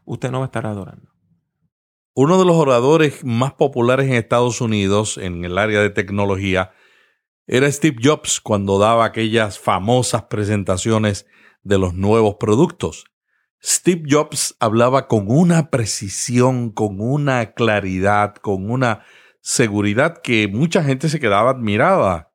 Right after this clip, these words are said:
Speaker 2: y realmente en breves minutos hacía una presentación que comunicaba realmente.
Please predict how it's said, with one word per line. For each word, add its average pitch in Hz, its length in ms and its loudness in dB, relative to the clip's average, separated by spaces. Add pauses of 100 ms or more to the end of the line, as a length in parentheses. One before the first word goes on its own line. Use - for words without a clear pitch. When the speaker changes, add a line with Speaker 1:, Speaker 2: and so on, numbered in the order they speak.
Speaker 2:
y 95 580 -4
realmente 110 840 0 (360)
en 95 260 -2
breves 135 800 0 (160)
minutos 110 720 0 (160)
hacía 127 440 0
una 123 640 0 (100)
presentación 117 720 0
que - 180 -12
comunicaba 95 920 -2
realmente. 82 800 -12